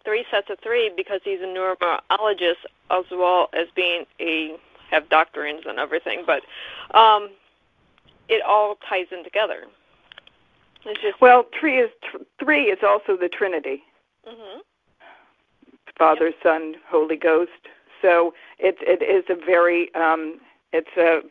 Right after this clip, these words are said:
Speaker 2: very strong number, put it that way. Um,
Speaker 1: Very true.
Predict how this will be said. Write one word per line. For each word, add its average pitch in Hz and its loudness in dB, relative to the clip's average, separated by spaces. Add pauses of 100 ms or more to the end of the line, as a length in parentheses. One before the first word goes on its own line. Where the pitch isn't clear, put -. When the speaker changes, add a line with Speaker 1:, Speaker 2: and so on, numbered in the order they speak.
Speaker 2:
very 170 0 (140)
strong 170 0
number, 156 -6 (520)
put 151 -18
it 147 -4
that 151 0
way. - -6 (720)
Um, 135 -6
Speaker 1:
Very 226 0
true. 175 -14